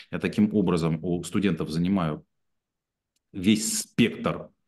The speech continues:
м, э, отвлекающих моментов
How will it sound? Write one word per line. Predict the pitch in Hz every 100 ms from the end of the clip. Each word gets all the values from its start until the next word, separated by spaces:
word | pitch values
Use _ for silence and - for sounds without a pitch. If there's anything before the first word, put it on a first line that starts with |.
| _ _ _ -
м, | 85 82
э, | 82 82 82 82 82 80
отвлекающих | 90 - 104 - 95 78 - -
моментов | 101 156 208 - -